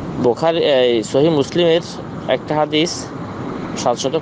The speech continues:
পঁচিশ নম্বর, আয়েশা রাদিয়াল্লাহু তাআলা আনহা থেকে, আন্না নবী সাল্লাল্লাহু আলাইহি ওয়াসাল্লাম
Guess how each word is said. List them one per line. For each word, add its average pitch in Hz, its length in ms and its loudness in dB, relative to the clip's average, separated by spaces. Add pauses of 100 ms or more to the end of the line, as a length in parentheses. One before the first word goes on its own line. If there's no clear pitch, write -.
পঁচিশ 139 320 -2
নম্বর, 147 240 2 (1200)
আয়েশা 156 360 0
রাদিয়াল্লাহু 151 440 2
তাআলা 139 240 2
আনহা 131 180 0
থেকে, 139 360 0 (680)
আন্না 135 240 0
নবী 143 260 4
সাল্লাল্লাহু 143 420 2
আলাইহি 139 80 2
ওয়াসাল্লাম 117 80 2